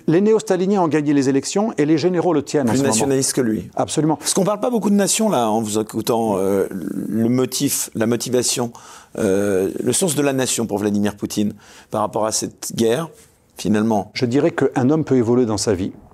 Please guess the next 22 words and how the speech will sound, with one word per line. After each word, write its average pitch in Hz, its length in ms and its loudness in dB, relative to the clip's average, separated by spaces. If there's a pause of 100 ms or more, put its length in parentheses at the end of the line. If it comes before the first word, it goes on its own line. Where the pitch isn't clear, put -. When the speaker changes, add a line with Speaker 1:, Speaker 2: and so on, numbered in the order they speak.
(140)
Speaker 1:
Moi, 120 100 2
je 110 60 -4
suis - 80 -8
patriote. 104 500 -2 (300)
Un 151 80 -2
patriote 147 460 0
n'est 113 60 -2
pas 127 120 -2
forcément 123 560 0
et 117 120 2
rarement 131 380 0
dangereux 110 360 0
pour - 180 -4
son 120 100 -4
voisin 151 240 -2
parce 139 160 -4
que - 80 -2
le 120 80 2
patriote 135 400 -2
respecte 135 320 -2
la 120 60 -2
souveraineté. 110 520 -2